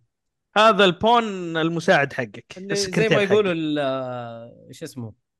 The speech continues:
Speaker 1: السكرتير
Speaker 2: إيش
Speaker 1: حقك.
Speaker 2: الكومبانيون،
Speaker 1: أنت
Speaker 2: الكومبانيون اللي
Speaker 1: الكومبانيون.
Speaker 2: معه. أيوه.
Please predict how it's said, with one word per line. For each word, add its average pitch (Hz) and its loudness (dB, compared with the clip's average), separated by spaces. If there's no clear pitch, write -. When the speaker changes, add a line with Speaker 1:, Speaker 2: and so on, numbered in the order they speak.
Speaker 1:
السكرتير 247 2
Speaker 2:
إيش 160 4
Speaker 1:
حقك. 156 4
Speaker 2:
الكومبانيون، 190 2
Speaker 1:
أنت 123 -2
Speaker 2:
الكومبانيون 165 0
اللي 135 4
Speaker 1:
الكومبانيون. 160 2
Speaker 2:
معه. 170 -18
أيوه. 123 -8